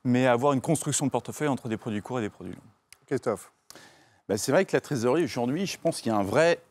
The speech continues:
Speaker 3: enjeu pour les cabinets, euh, de gestion de patrimoine. Ça peut devenir un territoire de conquête commerciale.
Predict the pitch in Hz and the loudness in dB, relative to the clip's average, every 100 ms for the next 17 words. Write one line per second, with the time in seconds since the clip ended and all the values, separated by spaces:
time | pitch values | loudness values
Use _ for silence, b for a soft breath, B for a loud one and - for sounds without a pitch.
0 | - 139 123 107 123 196 214 - 113 101 | -2 0 2 2 2 2 0 -4 0 0
1 | - 107 110 117 123 123 107 98 95 92 | 0 -2 0 0 0 0 2 2 0 0
2 | 87 87 85 82 80 80 90 101 - 98 | 0 -2 -4 -4 -6 -6 -6 -6 -8 -10
3 | - 107 107 123 170 107 - B B B | -6 -4 0 2 0 -2 -6 B B B
4 | - 110 175 185 123 135 147 185 151 117 | -2 0 0 0 2 2 2 2 0 0
5 | 127 120 156 135 113 120 131 127 117 117 | 0 0 0 -2 -2 -4 -4 -4 -4 -4
6 | - 82 | -6 -10